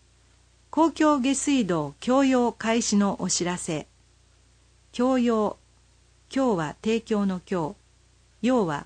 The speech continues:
用いる。羽曳野市では快適で衛生的なまちづくりを目指して公共下水道の整備を進めています。八月一日から新たに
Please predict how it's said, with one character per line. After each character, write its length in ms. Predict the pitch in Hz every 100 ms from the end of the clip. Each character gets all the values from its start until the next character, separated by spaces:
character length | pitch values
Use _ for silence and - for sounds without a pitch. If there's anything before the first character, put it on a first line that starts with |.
| -
用 140 | 156
い 380 | 175 - 185 175
る。 160 | 151 - _ _ _ _ _ _ _ _ _ _ _ _ _ _ _ _ _ _ _ _ _ _ _ _ _ _ _ -
羽 220 | 233 302
曳 140 | 302
野 140 | 302 294
市 140 | -
で 100 | 180
は 200 | 151 143 - _
快 240 | - 277 277
適 240 | 277 254
で 220 | 233 -
衛 160 | - 269
生 220 | 269 285
的 240 | 277 247 233
な 160 | 220
ま 120 | 202
ち 120 | 214 254
づ 160 | 262
く 120 | 262
り 140 | 185 170
を 80 | 156
目 100 | 160
指 140 | 196 190
し 60 |
て 280 | - 151 143 _ _ _ -
公 200 | 285 302
共 260 | 302 285
下 140 | 240 254
水 280 | - 262 226
道 220 | 175 156
の 160 | 147 151
整 240 | - 269
備 160 | 185 160
を 80 | 147
進 320 | - 170 190
め 140 | 185
て 100 | 180
い 100 | 160
ま 180 | 151 160
す。 120 | - _ _ _ _ _ _ _ _
八 260 | - 220 302
月 240 | 311 302 - 285
一 100 | 262
日 260 | 262 -
か 100 | 202
ら 200 | 160 143 _ _ _ -
新 240 | 262 285
た 160 | 247 170
に 220 | 147 143